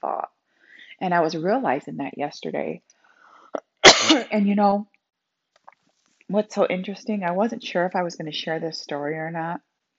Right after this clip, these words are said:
And I opened this little recovery book that I had, you know, meditations for those who grew up in dysfunctional families. And I'm not gonna read all of it,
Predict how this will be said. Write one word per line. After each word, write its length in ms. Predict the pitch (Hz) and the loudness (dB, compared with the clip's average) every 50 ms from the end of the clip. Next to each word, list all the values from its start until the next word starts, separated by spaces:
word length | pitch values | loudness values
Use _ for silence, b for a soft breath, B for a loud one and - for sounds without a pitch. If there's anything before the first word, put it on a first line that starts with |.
| _ B B B B B B B B B B B B _ | _ B B B B B B B B B B B B _
And 120 | - 185 175 | -2 0 0
I 100 | 175 - | 2 2
opened 360 | - 185 190 - - 185 170 | 2 2 0 0 -4 -4 -4
this 200 | 165 175 - - | -6 -6 -4 -2
little 480 | 180 175 175 170 160 156 143 - - _ _ _ _ _ _ _ _ | 0 2 2 2 2 2 0 -2 -6 _ _ _ _ _ _ _ _
recovery 600 | - - 165 160 - - 185 170 165 160 165 165 | -4 -2 -2 -2 -2 0 0 0 2 2 0 -2
book 280 | - - 156 147 - - | 0 -2 -4 -6 -6 -6
that 140 | - 151 143 | -6 -4 -2
I 80 | 160 156 | -2 -4
had, 520 | 160 160 170 156 147 143 143 147 151 - | -4 -6 -6 -4 -2 -2 -2 -2 -4 -6
you 140 | - 160 160 | -8 -6 -4
know, 120 | 156 151 147 | -4 -4 -2
meditations 880 | 156 160 160 160 160 156 - - 165 156 156 - 170 156 151 151 160 | 0 2 2 2 2 -2 -2 -6 -6 -6 -6 -8 -10 -8 -8 -10 -12
for 140 | - _ 160 | -12 _ -6
those 280 | - 160 156 156 151 - | -4 -2 -2 -2 -2 -6
who 100 | - 160 | -10 -10
grew 200 | - - 151 147 | -6 -4 -4 -4
up 120 | 147 - | -2 -4
in 80 | 131 - | -8 -8
dysfunctional 640 | 147 151 - - 160 160 160 - - 156 - - | -8 -8 -4 -4 -4 -4 -6 -10 -12 -12 -10 -8
families. 440 | - 156 160 160 160 147 147 147 143 _ _ _ _ _ _ _ _ _ _ _ _ _ _ _ _ _ _ _ _ _ _ _ _ _ _ | -8 -6 -6 -6 -6 -8 -10 -10 -12 _ _ _ _ _ _ _ _ _ _ _ _ _ _ _ _ _ _ _ _ _ _ _ _ _ _
And 340 | 190 185 175 170 165 160 160 B B B B B B B B B B | -2 0 0 0 0 -2 -6 B B B B B B B B B B
I'm 120 | - 202 196 | -4 0 4
not 160 | 208 214 214 | 4 2 2
gonna 180 | 196 196 190 175 | 2 -2 -2 -2
read 180 | 170 165 156 | -2 0 2
all 220 | 147 143 156 151 156 | 2 2 2 2 0
of 120 | 160 - | 0 0
it, 180 | 170 165 - | 0 0 -2